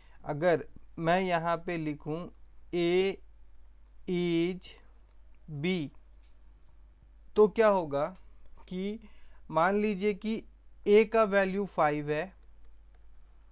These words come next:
और B का वैल्यू भी फ़ाइव है, तो ये मेरे को ट्रू रिटर्न करेगा।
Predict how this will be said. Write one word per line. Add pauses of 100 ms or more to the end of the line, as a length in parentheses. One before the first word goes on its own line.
(300)
और
B
का
वैल्यू
भी
फ़ाइव
है, (800)
तो
ये
मेरे
को
ट्रू
रिटर्न
करेगा।